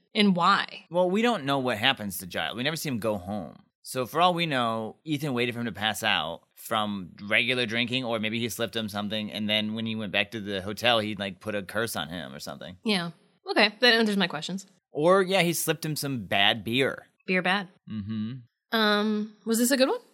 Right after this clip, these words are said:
Speaker 2: Yeah, it was a fun one. It was fun seeing Giles terrorize Maggie Walsh. And also, there was a lot of fun interactions between him and Spike.
Speaker 1: Yeah, yeah, they were, like, buddy cop for a while.
Speaker 2: And it was nice that we finally got to address Giles, 'cause this whole season s-,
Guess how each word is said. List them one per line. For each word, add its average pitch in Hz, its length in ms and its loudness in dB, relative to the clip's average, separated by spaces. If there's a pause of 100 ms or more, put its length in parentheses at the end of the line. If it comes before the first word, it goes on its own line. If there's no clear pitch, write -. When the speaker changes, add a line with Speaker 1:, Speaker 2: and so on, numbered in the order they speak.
(480)
Speaker 2:
Yeah, 240 300 2
it 214 60 4
was 247 140 0
a 269 80 6
fun 233 320 2
one. 214 420 2 (300)
It 175 120 2
was 208 160 4
fun 196 280 4
seeing 175 380 0
Giles 147 680 2 (120)
terrorize 117 1080 4 (120)
Maggie 113 340 -2
Walsh. 98 600 -2 (340)
And 135 120 -4
also, 139 580 2
there 135 160 -2
was 123 140 -2
a 127 60 2
lot 120 120 6
of 117 80 0
fun 120 160 -2
interactions 104 560 -2
between 101 240 -6
him 98 160 -6
and 90 100 -8
Spike. - 640 -6
Speaker 1:
Yeah, 190 360 2 (180)
yeah, 190 180 2
they 180 80 2
were, 190 80 2
like, 175 340 -4
buddy 170 220 0
cop 160 300 -8
for 160 80 -4
a - 20 -6
while. 160 240 -8 (140)
Speaker 2:
And 175 120 2
it 185 120 2
was 180 140 0
nice 202 320 4
that 190 100 0
we 170 100 0
finally 156 440 0
got 135 180 4
to 120 80 -4
address 104 320 -2
Giles, 110 560 2
'cause 98 180 -10
this 110 80 -10
whole 147 140 -2
season 123 340 0
s-, - 180 -6